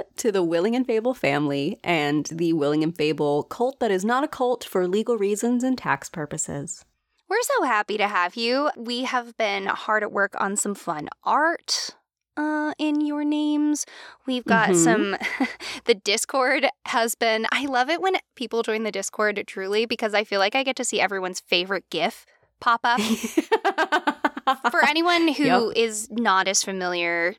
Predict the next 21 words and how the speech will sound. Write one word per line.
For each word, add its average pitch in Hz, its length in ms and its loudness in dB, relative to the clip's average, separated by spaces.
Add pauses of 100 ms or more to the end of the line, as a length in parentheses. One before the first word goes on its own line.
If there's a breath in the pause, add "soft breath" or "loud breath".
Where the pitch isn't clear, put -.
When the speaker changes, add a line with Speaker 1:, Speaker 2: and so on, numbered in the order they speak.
(160)
Speaker 2:
with, 190 220 -2
I 190 100 0
guess, 190 220 -2
Discord 240 600 0
culture 359 460 -2
as 269 180 2
a 240 100 2
whole, 220 260 2
when 233 180 0
someone 254 300 2
joins 233 280 0
a 220 60 -4
server, 311 300 2
you 220 160 -4
do 214 320 0
a 208 80 -4
gif 202 380 -2
that's - 200 -4
basically, 190 460 -4
"Hello, 294 440 4
welcome." 220 600 2